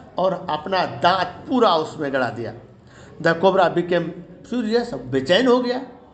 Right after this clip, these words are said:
कौन? कोबरा। He threw his head from side to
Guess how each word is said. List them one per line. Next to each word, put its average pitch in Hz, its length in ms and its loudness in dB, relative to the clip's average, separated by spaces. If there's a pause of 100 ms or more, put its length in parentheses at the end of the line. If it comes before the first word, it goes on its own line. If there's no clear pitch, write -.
कौन? 196 220 2 (1160)
कोबरा। 175 380 2 (960)
He 165 80 2
threw 220 380 2
his 214 260 0
head 208 420 2 (160)
from 190 220 0 (100)
side 190 340 2
to 185 100 -2